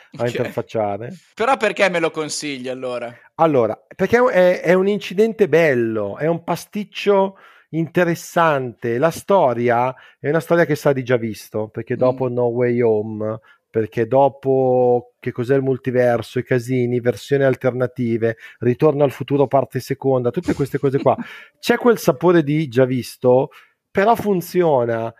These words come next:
Speaker 2: e c'è sia una tematica un po' drammatica, le origini, no, di questo supereroe, c-, come è morta sua madre, è stato davvero il padre,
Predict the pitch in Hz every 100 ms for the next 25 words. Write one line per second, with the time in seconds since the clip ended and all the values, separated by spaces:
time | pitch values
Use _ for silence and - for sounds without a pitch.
0 | _ - 165 175 - 156 117 - _ _
1 | _ - - 190 240 247 180 143 160 151
2 | 143 156 - 143 139 139 131 127 - 131
3 | 127 120 117 113 110 - _ _ 117 135
4 | 135 131 123 98 - 131 147 165 180 113
5 | 110 117 160 131 117 113 107 101 _ _
6 | _ _ - 117 135 156 147 117 120 123
7 | 120 113 117 120 143 131 113 110 98 _
8 | _ _ - - - 123 117 120 113 123
9 | 110 120 110 131 123 117 113 110 120 120
10 | 110 117 120 107 - 135 143 131 113